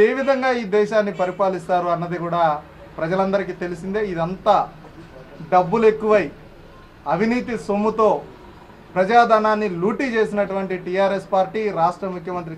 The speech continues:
చంద్రశేఖరరావు గారు దేశం మొత్తం కూడా ఇదే విధంగా లూటీ చేయాలన్నటువంటి దురాశతోటి ఈ రాష్ట్రంలో కూడా అధికారం కోల్పోబోతున్నారు. రాబోయే రోజుల్లో మా రాష్ట్ర శాఖ అధ్యక్షులు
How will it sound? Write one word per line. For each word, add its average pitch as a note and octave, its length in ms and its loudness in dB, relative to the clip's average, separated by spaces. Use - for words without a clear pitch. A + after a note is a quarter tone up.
చంద్రశేఖరరావు F3+ 720 -2
గారు F#3+ 200 0
దేశం A#3+ 380 2
మొత్తం A#3 340 -2
కూడా A3 160 4
ఇదే F#3+ 120 2
విధంగా G#3 280 2
లూటీ G3+ 320 -2
చేయాలన్నటువంటి F#3 760 -2
దురాశతోటి G3 680 0
ఈ - 20 0
రాష్ట్రంలో G#3 560 4
కూడా F#3+ 140 0
అధికారం F3+ 440 0
కోల్పోబోతున్నారు. F#3+ 840 -2
రాబోయే F#3+ 500 2
రోజుల్లో F3+ 400 -4
మా E3+ 80 4
రాష్ట్ర G3+ 300 2
శాఖ F#3 180 2
అధ్యక్షులు F3+ 380 -6